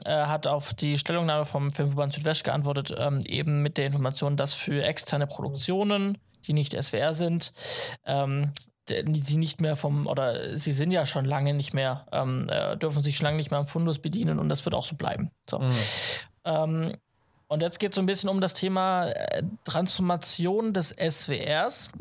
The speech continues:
Speaker 1: Ähm, da haben wir ja schon ein bisschen was erzählt und auch wer die Medien für vielleicht verfolgt oder die Branchennews, die öffentlichen, die öffentlich-rechtlichen stehen ja generell unter einem gewissen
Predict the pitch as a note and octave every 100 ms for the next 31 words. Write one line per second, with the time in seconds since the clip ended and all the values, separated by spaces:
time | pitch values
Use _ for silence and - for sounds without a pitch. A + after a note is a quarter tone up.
0 | - - E3 E3 D#3+ - D3+ D3+ D#3 E3
1 | D3 C#3+ D3+ D3 C#3+ C3+ C3+ - G3+ G3+
2 | D#3 C#3+ C#3+ D3+ D3 E3+ F#3 F3+ - E3
3 | D#3+ D#3 - D3 - E3 E3 E3 E3 D3+
4 | C#3+ D3 F3 E3+ E3 E3 D3+ - - -
5 | - - - D#3+ E3+ E3 D3 D#3 D3+ -
6 | E3+ D#3+ F#3 F3 D#3+ G#3 G#3+ G#3 F#3+ G#3
7 | - _ _ _ _ _ _ - - -
8 | F3+ D#3 D3 C#3 C3 C3+ F#3 E3 D#3+ D3+
9 | D3+ D3+ C#3+ C#3 C#3+ - -